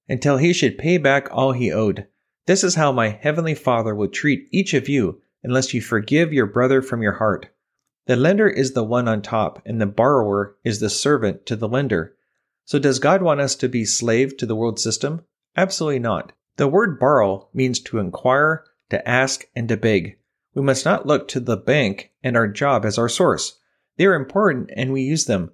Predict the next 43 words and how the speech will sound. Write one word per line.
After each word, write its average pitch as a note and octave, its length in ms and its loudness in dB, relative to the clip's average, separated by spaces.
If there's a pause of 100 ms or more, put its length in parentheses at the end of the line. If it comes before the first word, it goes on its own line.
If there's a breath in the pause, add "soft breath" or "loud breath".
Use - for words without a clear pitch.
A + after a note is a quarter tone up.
(240)
but B2+ 120 0
they C#3 80 2
are B2+ 100 4
not C#3 340 -2
the A#2 100 -4
first G#3 320 0
place B2+ 360 0
we A#2+ 100 -2
run D#3+ 280 0
to G#2 340 -4 (140)
when A#2+ 160 -2
we A2+ 120 0
need C3+ 300 0
help A#2+ 260 -4
financially. A#2 720 -2 (400)
Proverbs C3 400 -2
twenty-two D3+ 420 -4
seven, G#2+ 440 -2 (480)
"The A#2+ 120 0
rich D#3+ 480 0
rule C3 220 2
over C3 240 2
the B2 100 -4
poor, G#2 480 -4 (300)
and A#2+ 140 -2
the G#2 80 2
borrower G#2+ 720 2 (160)
is A2 240 -2
servant B2+ 460 0
to - 80 -10
the A2 120 -4
lender." G#2+ 460 -2 (420)
Some G#3+ 240 0
people F3 300 0
pretend B2+ 580 -2
to A#2+ 80 -2
be A#2+ 320 0
on A2+ 140 0
a G#2+ 100 0
higher E3 360 0
level C3 280 2
of G#2+ 100 -6
prosperity A#2 800 -2